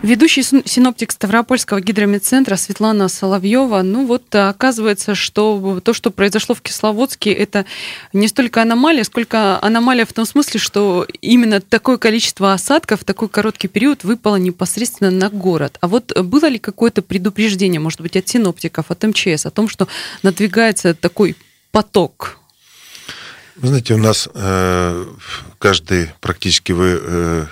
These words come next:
Speaker 2: вот щас подтвердили мнение, э, о том, что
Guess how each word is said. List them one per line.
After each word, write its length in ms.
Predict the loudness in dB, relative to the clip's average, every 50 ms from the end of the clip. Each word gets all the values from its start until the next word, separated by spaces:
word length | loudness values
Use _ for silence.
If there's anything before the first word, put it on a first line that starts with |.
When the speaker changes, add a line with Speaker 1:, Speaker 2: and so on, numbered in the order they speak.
| -14 -18 -12
Speaker 2:
вот 180 | -8 -8 -4 -2
щас 160 | -4 -4 -4
подтвердили 760 | -4 -6 -6 -4 -2 -4 -4 -4 -4 -4 -4 -2 -2 -4 -4
мнение, 600 | -4 -4 -4 -4 -4 -4 -4 -4 -4 -4 -6 -6 -8 -10
э, 680 | -8 -8 -6 -6 -6 -6 -8 -8 -10 -10 -10 -12 -12 -16 -18 -20 -18 -18 -18 -18 -14 -12
о 80 | -8
том, 240 | -2 0 0 0 0
что 560 | 0 -2 -4 -4 -4 -2 -2 -2 -2 -4 -4